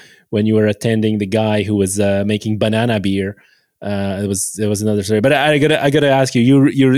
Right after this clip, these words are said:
you stash one, one bottle of the banana beer to wait until it's, it turns black, because apparently then it's like, did you, like, how was it?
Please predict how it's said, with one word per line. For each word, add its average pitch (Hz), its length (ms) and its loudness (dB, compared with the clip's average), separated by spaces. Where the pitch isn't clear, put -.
you 131 140 2
stash 139 500 0
one, 127 480 0
one 127 320 2
bottle 131 360 2
of 113 80 0
the 123 80 2
banana 123 440 0
beer 120 260 2
to 117 120 0
wait 127 280 2
until 117 260 2
it's, 104 180 -2
it 151 200 -4
turns 123 340 0
black, 113 360 0
because 107 220 -2
apparently 117 460 -2
then 110 180 2
it's 104 120 -4
like, 107 260 -2
did 131 140 -4
you, 160 120 4
like, 143 220 2
how 160 160 0
was 165 240 2
it? 98 160 -4